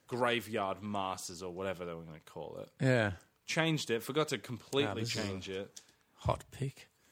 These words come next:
Speaker 1: Yeah,
Speaker 2: Yeah.
Speaker 1: 'cause even stuff like Vengevine, like, you know, Vengevine's
Speaker 2: Yeah.
Speaker 1: a cool thing that comes back from your graveyard. That's a green graveyard card. There's not many green, white, uh, red graveyard cards,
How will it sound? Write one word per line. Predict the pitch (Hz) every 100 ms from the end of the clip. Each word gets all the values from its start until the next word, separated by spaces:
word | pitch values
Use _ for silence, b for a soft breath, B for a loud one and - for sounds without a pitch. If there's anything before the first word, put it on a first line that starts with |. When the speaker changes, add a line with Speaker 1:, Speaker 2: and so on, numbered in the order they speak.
| -
Speaker 1:
Yeah, | 127 117 107
Speaker 2:
Yeah. | 110
Speaker 1:
'cause | 185
even | 240 240 247
stuff | - 247
like | 247
Vengevine, | 143 117 139 185 135 110 95 92
like, | 98 101 -
you | 139
know, | 101 98 - 117
Vengevine's | 139 170 113 104 98
Speaker 2:
Yeah. |
Speaker 1:
a | 120
cool | - 127
thing | 110 123
that | 117
comes | - 123 104
back | 113 -
from | 117
your | 104
graveyard. | 90 139 143 101 90 110
That's | 139 -
a |
green | 107 151 185 180 135
graveyard | 131 196 208 135 87 82
card. | - -
There's | 101
not | 135 101
many | 107 104
green, | 92 104 104 104 98
white, | 87 101 104 - _ _ _ -
uh, | 92 85 85 82 - - - 53 92 90 90
red | 101 107 101 -
graveyard | 113 131 120 92 87
cards, | 87 85 107